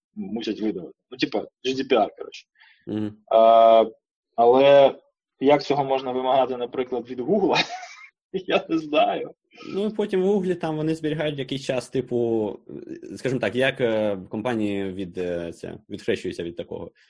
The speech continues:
Speaker 2: Вони зберігають певний час, типу, прив'язаний до тебе, а потім кажуть: "А ми все анонімізували". І, типу,
Speaker 1: Ну, вони
Speaker 2: тепер
Speaker 1: ніколи
Speaker 2: прив'язаний
Speaker 1: не,
Speaker 2: до тебе немає.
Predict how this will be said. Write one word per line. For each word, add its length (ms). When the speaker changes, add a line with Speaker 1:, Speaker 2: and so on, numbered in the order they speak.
Speaker 2:
Вони 220
зберігають 460
певний 260
час, 600
типу, 200
прив'язаний 440
до 60
тебе, 220
а 20
потім 240
кажуть: 260
"А 60
ми 120
все 160
анонімізували". 720
І, 60
типу, 220
Speaker 1:
Ну, 100
вони 60
Speaker 2:
тепер 40
Speaker 1:
ніколи 260
Speaker 2:
прив'язаний 300
Speaker 1:
не, 60
Speaker 2:
до 80
тебе 140
немає. 280